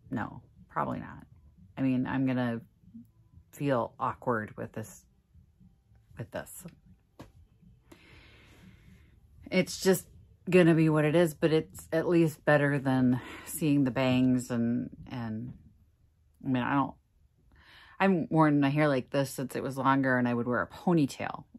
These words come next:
which, so I'm not, like, opposed to it being away from my face, but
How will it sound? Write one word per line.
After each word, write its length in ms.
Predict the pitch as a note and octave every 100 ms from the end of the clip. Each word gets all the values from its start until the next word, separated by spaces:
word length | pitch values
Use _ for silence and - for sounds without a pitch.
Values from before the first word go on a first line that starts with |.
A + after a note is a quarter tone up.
| -
which, 320 | C#3+ B2+ -
so 200 | - C#3
I'm 140 | A#2 C3+
not, 260 | E3+ D#3+
like, 280 | - C3 -
opposed 540 | - - C#3 C3+ B2 -
to 100 | A#2
it 160 | A2 - -
being 220 | A2 A2
away 220 | A2+ A2+
from 220 | A2+ A2
my 140 | G#2 G#2
face, 380 | G#2 G2 F2+ -
but 200 | G#2